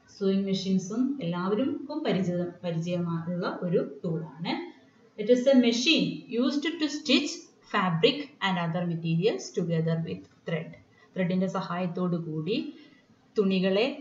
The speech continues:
അല്ലെങ്കിൽ, ഏഹ്, മെറ്റീരിയ-, other മെറ്റീരിയൽസിനെയും സ്റ്റിച്ച് ചെയ്യാൻ ഉപയോഗിക്കുന്ന ഒരു മെഷീനാണ് സൂയിങ് മെഷീൻ. ഇത് electric machines ഉണ്ട്, പല, ഏഹ്, തരത്തിലുള്ള machines available ആണ്. ഹൈ speed machines ഉണ്ട്.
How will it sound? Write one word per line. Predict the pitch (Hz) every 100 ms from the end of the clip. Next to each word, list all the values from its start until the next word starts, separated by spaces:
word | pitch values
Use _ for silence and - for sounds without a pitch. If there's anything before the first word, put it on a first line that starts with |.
| - _
അല്ലെങ്കിൽ, | 185 185 185
ഏഹ്, | 185 180 180 180 180
മെറ്റീരിയ-, | 185 220 220 214
other | 180 180 277
മെറ്റീരിയൽസിനെയും | 240 214 180 175 170 170 175 190 226 285 294
സ്റ്റിച്ച് | - 190 -
ചെയ്യാൻ | 208 196 196
ഉപയോഗിക്കുന്ന | 196 165 175 175 170 180 175 190 339 - - _ -
ഒരു | 180 247 415 - -
മെഷീനാണ് | 185 175 185 170 165 240 - -
സൂയിങ് | - 190 170
മെഷീൻ. | 170 160 - 226 302 - - -
ഇത് | 180 175
electric | 180 180 175 - 202 196
machines | 180 - 180 170 175
ഉണ്ട്, | 165 165 240 330 - - _ -
പല, | 185 226 311 - - - 185
ഏഹ്, | 180 175 175 180
തരത്തിലുള്ള | 190 185 - 196 202
machines | 190 160 175 170 - 220 - -
available | 175 170 175 175 170 165 151
ആണ്. | 156 185 311 - - - _ _ _ _ -
ഹൈ | 202 190
speed | - 214 190
machines | 185 175 180 185 -
ഉണ്ട്. | 175 165